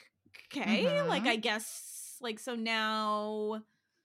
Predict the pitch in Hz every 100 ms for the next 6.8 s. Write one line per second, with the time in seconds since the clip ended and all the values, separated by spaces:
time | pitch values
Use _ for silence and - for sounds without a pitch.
0 | _ - - 208 220 440 605 403 370 466
1 | 440 - 220 240 262 294 415 320 277 233
2 | 254 - 277 254 220 208 - 370 359 330
3 | 254 233 - 262 208 226 254 285 226 -
4 | 214 196 226 220 277 453 508 392 220 226
5 | - 359 370 214 208 196 170 165 170 214
6 | - - _ 269 294 254 214 240